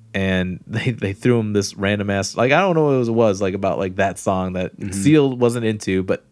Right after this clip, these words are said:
Speaker 1: it was thrown his way, like, "Oh, for a Batman movie, you can take that one."
Speaker 2: <laughs>
Speaker 1: <laughs> It's kinda funny, right? It's like,
Speaker 2: Yeah.
Speaker 1: I don't know, uh, but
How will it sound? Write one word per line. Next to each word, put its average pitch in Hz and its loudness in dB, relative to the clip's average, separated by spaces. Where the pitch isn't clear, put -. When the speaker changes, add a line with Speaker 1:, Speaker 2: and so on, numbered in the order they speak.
Speaker 1:
it - -4
was 104 0
thrown 113 2
his 104 -2
way, 101 4
like, 92 -2
"Oh, 107 2
for 98 -4
a 95 0
Batman 135 2
movie, 139 2
you 120 -2
can 117 -6
take 107 -2
that 95 0
one." 123 -2
Speaker 2:
<laughs> 147 2
Speaker 1:
<laughs> - -6
It's - -2
kinda - 2
funny, 202 0
right? 104 2
It's 123 0
like, 127 4
Speaker 2:
Yeah. 101 -2
Speaker 1:
I 196 0
don't 160 6
know, 123 2
uh, 117 -2
but 185 0